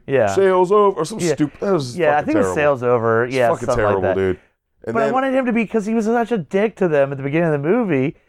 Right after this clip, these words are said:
Speaker 1: and then there he just is like, "I'm doing this as for," it's like, no, be an asshole at the
Speaker 2: Yeah,
Speaker 1: end.
Speaker 2: please, something. Be, don't be nice Chester-looking
Speaker 1: Yeah.
Speaker 2: motherfucker. So I think they jumped into a dumpster, got out, th-, there was a fork truck.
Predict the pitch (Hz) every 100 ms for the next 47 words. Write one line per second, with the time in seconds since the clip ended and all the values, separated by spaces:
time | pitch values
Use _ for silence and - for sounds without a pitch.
0 | _ - 165 180 190 170 190 202 185 180
1 | 175 185 170 165 156 165 165 160 160 180
2 | 196 214 196 202 185 175 170 196 196 131
3 | 127 175 165 190 185 196 220 226 165 123
4 | 220 247 247 269 233 220 190 156 151 139
5 | 120 104 156 175 120 90 - - 175 139
6 | 110 80 _ _ - 127 131 156 160 160
7 | 151 - 135 143 - - _ - - 139
8 | - 127 120 117 165 104 98 101 92 87
9 | - _ _ _ - - 135 165 143 98
10 | 123 117 110 87 110 123 117 120 120 117
11 | 117 101 107 110 107 107 107 107 107 101
12 | 90 92 98 90 - 123 104 131 117 113